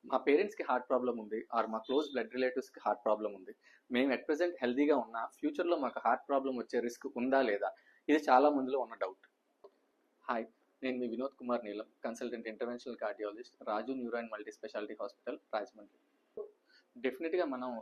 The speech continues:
రానున్న నెక్స్ట్ టెన్ ఇయర్స్‌లో మనకి హార్ట్ ప్రాబ్లం వచ్చే రిస్క్ ఎంత ఉంది అనేది క్యాలిక్యులేట్ చేసుకోగలం. దీనికోసం మనకి ఆన్‌లైన్లో కొన్ని రిస్క్ స్కోర్స్ అనేది అవైలబుల్‌గా ఉన్నాయి. దాంట్లో ముఖ్యమైనవి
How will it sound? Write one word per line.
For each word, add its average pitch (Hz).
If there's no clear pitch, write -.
రానున్న 131
నెక్స్ట్ 120
టెన్ 131
ఇయర్స్‌లో 123
మనకి 120
హార్ట్ 117
ప్రాబ్లం 139
వచ్చే 127
రిస్క్ 123
ఎంత 127
ఉంది 123
అనేది 123
క్యాలిక్యులేట్ 120
చేసుకోగలం. 104
దీనికోసం 139
మనకి 127
ఆన్‌లైన్లో 131
కొన్ని 135
రిస్క్ 131
స్కోర్స్ 151
అనేది 127
అవైలబుల్‌గా 123
ఉన్నాయి. 101
దాంట్లో 123
ముఖ్యమైనవి 143